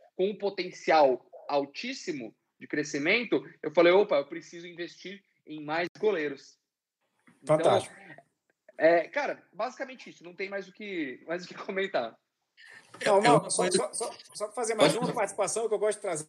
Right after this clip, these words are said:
Speaker 2: alguns livros, ó. Esse livro aqui, por exemplo, Planejamento e Controle da Produção para Empresas de Construção Civil. Eu fiz uma live, é, semana passada com o autor do livro, o professor Maurício Moreira.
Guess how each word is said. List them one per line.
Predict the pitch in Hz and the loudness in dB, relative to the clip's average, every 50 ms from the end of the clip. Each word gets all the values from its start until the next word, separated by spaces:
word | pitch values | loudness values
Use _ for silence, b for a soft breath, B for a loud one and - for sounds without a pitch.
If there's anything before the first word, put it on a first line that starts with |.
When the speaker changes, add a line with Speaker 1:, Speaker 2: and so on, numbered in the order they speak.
| _ - | _ -8
Speaker 2:
alguns | 175 170 160 170 156 123 | -8 -6 -6 -8 -10 -8
livros, | 165 165 220 214 156 127 117 | -8 -6 -4 -6 -6 -6 -8
ó. | 107 - | -12 -8
Esse | - 202 220 - 233 | -6 -4 -4 -4 -6
livro | 247 247 240 | -4 -4 -4
aqui, | 233 - - | -4 -4 -6
por | - 165 220 | -4 -2 -2
exemplo, | 175 139 135 110 98 - _ _ _ _ | -2 -2 -4 -10 -12 -18 _ _ _ _
Planejamento | 160 170 202 226 226 233 226 196 180 180 208 247 277 277 277 320 311 302 302 _ _ _ _ _ _ _ _ _ _ _ _ _ _ _ 185 | -8 -2 0 0 2 2 0 -2 -2 -4 -4 -4 -6 -6 -8 -10 -12 -12 -14 _ _ _ _ _ _ _ _ _ _ _ _ _ _ _ -12
e | 185 | -4
Controle | - 226 220 220 226 254 262 | -2 0 0 4 4 4 4
da | 269 254 | 4 0
Produção | 262 254 247 233 - - - 226 247 269 262 | 0 2 0 0 0 0 -4 -2 -2 -4 -2
para | 262 254 247 233 | -2 -2 -2 -2
Empresas | 208 214 - 220 233 254 254 247 247 | -6 -6 -2 0 0 0 0 -4 -8
de | - | -14
Construção | - 254 247 - - 254 247 | -12 -12 -12 -10 -10 -10 -10
Civil. | - - 254 202 190 156 117 - _ _ _ _ - | -10 -10 -10 -10 -10 -10 -10 -12 _ _ _ _ -14
Eu | 180 180 | -14 -12
fiz | - 269 285 302 | -10 -8 -8 -4
uma | 359 370 359 | -2 0 0
live, | 285 247 247 285 330 302 - 208 180 160 143 135 131 135 - - | 0 2 2 2 2 2 0 -2 -12 -14 -12 -12 -12 -12 -12 -10
é, | 165 165 160 151 147 143 | -10 -8 -8 -8 -10 -8
semana | - 190 202 247 277 | -10 -8 -8 -8 -8
passada | 269 - 214 185 - 240 294 311 320 | -6 -6 -6 -6 -6 -6 -6 -8 -8
com | 302 - 285 | -8 -4 0
o | 320 | 2
autor | 339 330 330 - 311 320 | 2 2 2 -2 -4 -4
do | 320 381 | -4 -6
livro, | 339 294 302 359 359 262 143 - _ _ _ _ _ _ _ _ _ _ | -8 -6 -6 -8 -8 -10 -14 -20 _ _ _ _ _ _ _ _ _ _
o | - 165 | -20 -14
professor | - 226 226 226 254 254 | -10 -10 -10 -8 -8 -8
Maurício | 254 277 269 240 254 277 285 285 294 294 | -8 -6 -8 -8 -8 -10 -12 -12 -10 -8
Moreira. | 277 262 226 240 269 226 180 - | -6 -2 -2 0 -2 -2 -8 -12